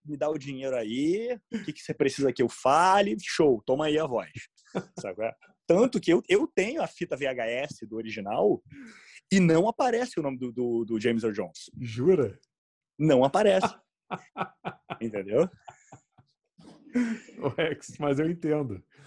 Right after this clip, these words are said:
Speaker 2: Eu entendo porque eu já passei por isso, cara. Eu, o meu primeiro curta que eu fiz, fiz com o Fábio até,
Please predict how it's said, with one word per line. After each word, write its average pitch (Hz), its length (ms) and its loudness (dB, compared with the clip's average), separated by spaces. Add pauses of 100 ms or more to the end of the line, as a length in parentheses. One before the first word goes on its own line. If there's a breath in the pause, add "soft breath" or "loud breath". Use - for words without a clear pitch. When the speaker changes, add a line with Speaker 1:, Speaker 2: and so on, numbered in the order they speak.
(380 loud breath)
Speaker 2:
Eu 135 180 4
entendo 160 280 0
porque 170 120 -6
eu 160 40 0
já 156 120 0
passei 147 380 -2
por 123 220 -4
isso, 90 220 -12
cara. 90 320 -10 (100)
Eu, 107 200 -10
o 123 140 -8
meu 120 200 0
primeiro 143 340 -2
curta 127 360 -6
que 107 80 -10
eu 92 60 -8
fiz, 110 460 -8 (600)
fiz 110 160 -10
com 156 100 -8
o 135 40 -8
Fábio 123 440 0
até, 101 280 -8